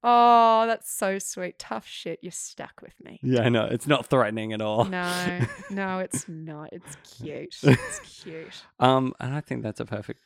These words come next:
Speaker 2: point to wrap us up.
Speaker 1: <sighs> Yeah. <laughs> Oh, that's so lovely.
Speaker 2: Can I
Speaker 1: Thank
Speaker 2: just
Speaker 1: you.
Speaker 2: say, though, Amy, I've
Speaker 1: Yes.
Speaker 2: enjoyed this thoroughly.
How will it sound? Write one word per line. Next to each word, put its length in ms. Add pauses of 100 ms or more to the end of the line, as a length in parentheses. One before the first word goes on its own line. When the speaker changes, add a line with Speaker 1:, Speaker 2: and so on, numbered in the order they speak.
(160)
Speaker 2:
point 240
to 60
wrap 240
us 120
up. 200
Speaker 1:
<sighs> 40 (600)
Yeah. 340
<laughs> 60 (260)
Oh, 580
that's 200
so 160
lovely. 800
Speaker 2:
Can 120
I 40
Speaker 1:
Thank 80
Speaker 2:
just 200
Speaker 1:
you. 60
Speaker 2:
say, 180
though, 200
Amy, 320
I've 200
Speaker 1:
Yes. 80
Speaker 2:
enjoyed 540
this 320 (280)
thoroughly. 760